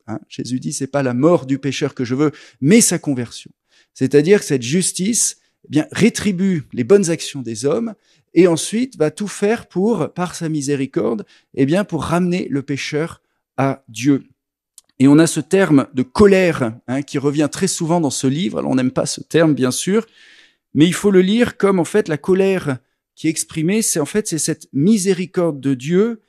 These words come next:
qui va révéler les mauvaises actions des pécheurs, mais uniquement pour les inviter à revenir à Dieu.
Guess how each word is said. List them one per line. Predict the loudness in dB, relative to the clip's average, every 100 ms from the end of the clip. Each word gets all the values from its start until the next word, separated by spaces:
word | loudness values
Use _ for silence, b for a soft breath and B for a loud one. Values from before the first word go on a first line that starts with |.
| _ _ _ _
qui | -2 0 0 -4
va | -6 -2
révéler | 2 4 2 0 -2 -2 -6 _ _ -4
les | 0
mauvaises | 2 2 0 0
actions | -4 -4 -2 0 0 -4 _ -8
des | -8
pécheurs, | -6 -8 -6 -4 -4 -8 b b b
mais | 2 2 2 4
uniquement | 4 4 0 -4 -10
pour | -6 -4
les | -4 -4
inviter | -6 -8 -4 -6 -4
à |
revenir | -6 -6 -4 -4 -4
à | -8
Dieu. | -14 -18